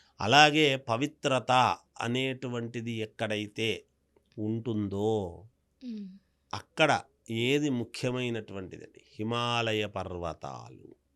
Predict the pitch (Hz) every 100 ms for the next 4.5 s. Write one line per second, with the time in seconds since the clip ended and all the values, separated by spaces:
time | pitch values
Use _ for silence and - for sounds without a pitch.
0 | _ 233 208 202 190 _ _ _ _ _
1 | _ _ _ _ _ _ - _ 90 92
2 | - 92 82 - - 90 85 82 80 73
3 | 71 78 - 110 233 220 196 214 - -
4 | - - _ _ _